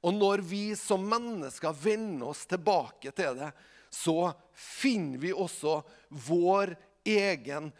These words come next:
mening med vårt liv. Vi finner vår hensikt, og vi finner oss selv. Vi skal gå, og så skal vi lese litt i, eh, vi skal ta med oss, eh,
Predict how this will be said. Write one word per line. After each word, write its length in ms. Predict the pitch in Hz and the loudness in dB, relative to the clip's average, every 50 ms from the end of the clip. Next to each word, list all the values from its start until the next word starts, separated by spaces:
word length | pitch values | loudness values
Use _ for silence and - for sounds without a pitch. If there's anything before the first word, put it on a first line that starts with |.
| _ _ | _ _
mening 960 | - 156 170 190 202 196 202 202 208 202 180 160 127 113 131 147 147 160 151 131 - _ | -4 -2 2 2 4 4 2 0 -2 -4 -4 -4 -4 -6 -6 -6 -6 -8 -10 -12 -16 _
med 400 | - 151 165 156 147 147 156 151 139 - _ _ _ | -6 -4 -4 -2 -2 -2 -4 -6 -8 -12 _ _ _
vårt 380 | - 151 127 165 156 - _ 156 | -12 -6 -6 -6 -6 -6 _ -10
liv. 380 | 156 147 160 156 151 143 123 - - - _ | -8 -6 -4 -4 -4 -4 -6 -10 -18 -20 _
Vi 180 | 135 160 196 190 | -4 -4 -4 -4
finner 380 | - - 185 175 170 180 143 | -4 -6 -4 -4 -4 -4 -4
vår 180 | 131 139 147 139 - - - | -4 -4 -4 -6 -8 -6 -4
hensikt, 920 | 214 214 214 214 196 - - - - - 214 214 - - - - - _ _ _ _ _ _ - | -4 -4 -4 -6 -6 -8 -10 -12 -12 -10 -12 -12 -12 -14 -20 -20 -20 _ _ _ _ _ _ 0
og 160 | - 165 147 120 | 0 0 0 -2
vi 240 | 123 147 147 160 175 - - - _ _ | -6 -8 -4 -4 -4 -6 -6 -10 _ _
finner 640 | _ - - - - - 180 147 151 170 156 143 - _ _ _ _ - | _ -18 -12 -10 -8 -6 -6 -6 -6 -6 -6 -8 -10 _ _ _ _ -6
oss 180 | 147 143 - | -6 -6 -6
selv. 520 | - - - - 147 123 127 131 113 107 - _ _ _ _ _ _ _ - - - - - - - _ _ | -8 -8 -6 -4 -2 -2 -2 -4 -6 -10 -16 _ _ _ _ _ _ _ -20 -20 -20 -20 -20 -20 -20 _ _
Vi 140 | - 196 | -2 -2
skal 160 | - - 277 294 | 0 2 0 2
gå, 200 | 262 277 262 262 262 277 233 208 | 4 4 6 6 6 6 6 4
og 60 | 226 214 | 2 2
så 100 | - 214 | 2 -2
skal 160 | - - 240 240 | 2 2 2 4
vi 140 | 254 254 247 - - _ - 175 | 4 0 -2 -4 -8 _ -4 4
lese 480 | 202 214 208 208 233 226 - - 196 | 6 6 8 8 6 4 2 -4 -4
litt 300 | 202 208 190 - _ - _ 214 | -4 -4 -4 -6 _ -18 _ -6
i, 240 | 196 196 202 208 202 | -6 -4 0 2 4
eh, 1500 | 196 175 - - - _ _ _ _ _ - - _ _ _ 160 156 165 175 170 170 170 170 170 170 170 170 170 170 170 160 - - - - - - _ _ _ _ _ _ | 4 4 2 -4 -10 _ _ _ _ _ -20 -20 _ _ _ 0 2 4 6 6 6 6 6 4 4 4 4 4 2 2 0 -2 -8 -18 -20 -20 -20 _ _ _ _ _ _
vi 80 | 143 147 | -12 0
skal 160 | - 254 - | 2 4 4
ta 240 | - - 277 277 254 | 4 4 4 4 4
med 140 | 208 185 196 | 4 2 0
oss, 200 | 190 - - 220 | 0 0 2 4
eh, 260 | 226 220 214 214 214 | 4 6 6 4 2